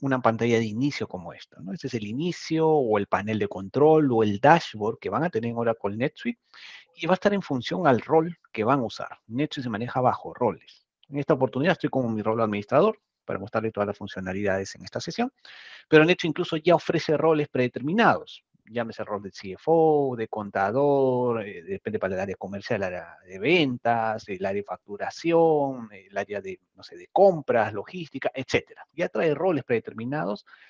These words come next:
que ustedes pueden personalizar y adaptarlos a sus necesidades. ¿Qué quiere decir? Le puedo agregar más permisos, le puedo poner restricciones para ver, hacer, crear, digamos, en toda la suite, de acuerdo a los procesos y módulos que se suscriban.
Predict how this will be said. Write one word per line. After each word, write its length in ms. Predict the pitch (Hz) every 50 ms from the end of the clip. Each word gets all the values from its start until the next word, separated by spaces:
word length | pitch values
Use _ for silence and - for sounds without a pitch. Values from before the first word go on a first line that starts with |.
| _ _
que 100 | - 147
ustedes 240 | 139 - - 196 180 _ _
pueden 240 | - 220 233 214
personalizar 720 | 196 - 147 123 - 131 123 117 113 113 - 175 208 285 - _ _
y 120 | - 127
adaptarlos 420 | 120 117 117 - - 208 220 190 -
a 20 |
sus 80 | 139 123
necesidades. 680 | 107 - 107 - 113 123 175 185 113 90 - - - _ _ _ _ _ _ _
¿Qué 120 | _ - 117
quiere 180 | - 131 127
decir? 240 | 135 135 - 190 139 - _ -
Le 120 | 104 101
puedo 220 | - - 90 95
agregar 280 | 95 87 - 113 120 -
más 140 | - - -
permisos, 720 | - - 98 110 135 156 - - - 107 113 113 - -
le 140 | - 101 95
puedo 160 | - 135 120
poner 260 | - 104 104 104 110
restricciones 920 | 107 101 - - - 101 - - - - 226 233 185 131 104 107 - - _ _ _ _ _ _ _ _
para 220 | - 104 95 95
ver, 340 | 101 120 151 160 160 160 - _ _ -
hacer, 500 | - - - - 127 127 135 139 143 -
crear, 480 | - - 90 90 104 120 123 123 127 120
digamos, 440 | 107 101 104 101 110 123 131 - _ - - - - - - _ _ -
en 220 | - 135 123 113
toda 260 | - - 117 110 107 107
la 100 | 92 85
suite, 260 | - - - _ _ _ -
de 100 | 117 117
acuerdo 240 | - - 151 139 139
a 20 |
los 80 | 143 127
procesos 520 | - 104 98 - 120 113 - - - -
y 60 | 104 98
módulos 480 | 101 98 98 101 101 104 127 - - _
que 80 | - -
se 140 | - - -
suscriban. 520 | - - - - - - - - - -